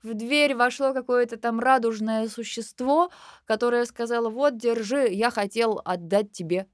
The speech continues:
ключ». И всё, и страх, он испарился. То есть нужно было просто вот эту вот часть себя же впустить, <laughs> опять же, в сцену в своей голове.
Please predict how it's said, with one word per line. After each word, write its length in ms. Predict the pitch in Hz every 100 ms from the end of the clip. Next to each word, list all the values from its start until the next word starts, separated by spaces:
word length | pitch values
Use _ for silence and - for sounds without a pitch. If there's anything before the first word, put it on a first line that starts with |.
| _
ключ». 420 | 156 147 135 - _ _ _ _ _ _ _ _ _
И 100 | - 240
всё, 380 | - 294 262
и 80 | 185
страх, 440 | - 233 262 269 -
он 160 | 214 220
испарился. 720 | 220 - 214 196 156 135 - - -
То 60 |
есть 120 | 190
нужно 260 | 262 269 254
было 180 | 233 233
просто 580 | 220 247 269 - 196 170
вот 120 | 170
эту 160 | 185 175
вот 100 | 175
часть 320 | 214 208 -
себя 380 | - 214 277 302
же 200 | 233 226 _ _
впустить, 840 | - - _ 240 - - 302 311
<laughs> 840 | 262 262 214 202 247 233 - - 277
опять 400 | 196 - 233 220
же, 180 | 202 202 _
в 60 |
сцену 380 | - - 247 247
в 60 | 226
своей 360 | - 196 214 226
голове. 580 | 214 214 214 185 160